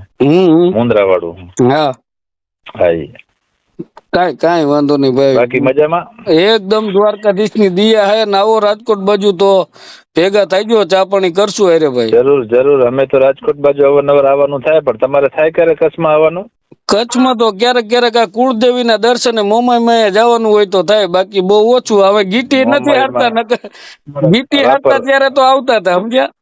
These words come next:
Speaker 2: રાપર મોમાઈમાં રા.
Speaker 1: હા.
Speaker 2: અચ્છા, કાંઈ વાંધો નહીં. જ્યારે આવવાનું થાય તો ફોન કરજો. આપણે તો ભુજ રહીએ હું તો.
Speaker 1: હા.
Speaker 2: કાંઈ બી કામ હોય તો પણ ફોન કરવાનો તમારે. કોઈ બી કચ્છમાં કોઈ બી હોય ને તો બી.
Speaker 1: નહીં, ચોક્કસ, ભાઈ.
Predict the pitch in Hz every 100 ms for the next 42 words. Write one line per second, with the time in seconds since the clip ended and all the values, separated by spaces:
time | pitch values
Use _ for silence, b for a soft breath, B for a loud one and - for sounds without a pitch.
0 | - - 107 127 - 131 127 135 135 127
1 | 117 104 98 92 95 - _ _ 123 147
2 | 175 139 117 - b b b _ _ _
3 | _ - 92 - 87 113 127 139 160 165
4 | 117 123 143 143 151 151 139 147 143 127
5 | 165 156 156 165 160 131 131 147 143 131
6 | 147 143 143 139 127 120 127 117 113 117
7 | 185 - _ - _ - 165 165 160 147
8 | 165 180 185 185 196 190 160 185 180 175
9 | 170 135 127 123 110 101 120 120 127 127
10 | 135 123 131 131 131 190 123 120 104 90
11 | 87 - _ _ 139 165 208 180 208 220
12 | 214 151 131 117